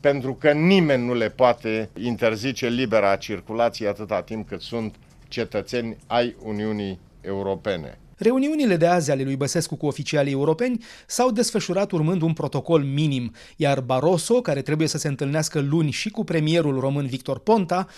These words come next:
Speaker 2: nu s-a arătat public alături de Băsescu, ceea ce îi va permite să evite să iasă luni în compania lui Ponta.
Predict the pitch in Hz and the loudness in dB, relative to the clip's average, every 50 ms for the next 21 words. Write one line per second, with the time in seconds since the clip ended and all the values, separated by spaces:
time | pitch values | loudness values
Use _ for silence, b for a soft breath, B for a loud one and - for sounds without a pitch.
0 | B B B B 196 202 226 254 226 - - 170 165 170 - - 143 143 139 - | B B B B 2 4 4 4 4 2 2 2 2 2 0 0 -2 -2 -2 -2
1 | 160 147 - - - 151 139 139 143 143 - - - - 135 135 139 - 143 127 | -4 -4 -4 -4 -4 -4 -4 -4 -4 -6 -8 -10 -10 -6 -4 -4 -4 -4 -6 -6
2 | 120 131 127 127 120 - 135 - - - - B B B B B - - 156 - | -6 -4 -4 -4 -4 -4 -4 -6 -8 -10 -14 B B B B B 0 2 2 2
3 | 180 - - 220 233 226 185 160 147 160 151 156 143 135 160 180 180 190 156 - | 2 2 0 0 0 0 0 0 2 2 2 2 0 -2 -2 -2 -2 -2 -2 0
4 | 156 143 135 127 123 175 180 - - 160 135 - 151 139 143 151 151 - - 135 | 0 0 0 -2 -4 -6 -4 -2 -2 -2 -2 -2 -2 0 0 0 0 -2 -4 -4
5 | 127 139 165 180 180 165 B B B B 156 156 160 156 156 151 147 135 147 139 | -2 -2 0 0 -2 -4 B B B B 0 0 0 0 0 -2 -2 -2 -2 -2
6 | 139 135 127 127 143 165 160 - 151 127 110 - 113 - - | 0 0 0 0 0 0 2 2 0 0 -2 -6 -10 -12 -14